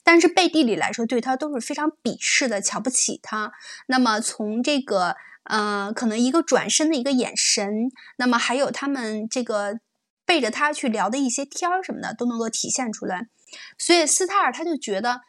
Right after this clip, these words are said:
他出生在黑人，然后在白人学校去读书，他仿佛就觉得我其实是哪个都不属于，我也不属于黑人，也不属于白人。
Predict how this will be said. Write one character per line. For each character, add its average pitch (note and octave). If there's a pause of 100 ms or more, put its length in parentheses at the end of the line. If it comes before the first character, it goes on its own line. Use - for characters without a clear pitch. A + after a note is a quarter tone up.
(120)
他 F#4
出 G#4
生 G#4
在 C#4
黑 F4
人， G#3
然 A3+
后 C#4
在 C#4
白 G#3+
人 D#4+
学 -
校 C#4
去 A3
读 G3+
书， D4 (300)
他 -
仿 D#4+
佛 A#3
就 C4+
觉 G#3+
得 B3
我 G#3+
其 -
实 A#3+
是 C#4+
哪 A#3
个 A3+
都 D4
不 E4
属 G3+
于， G3
我 F#3+
也 G#3
不 E4+
属 G#3
于 G3
黑 C4+
人， G#3+
也 G#3
不 -
属 G#3
于 A3
白 G3+
人。 G#3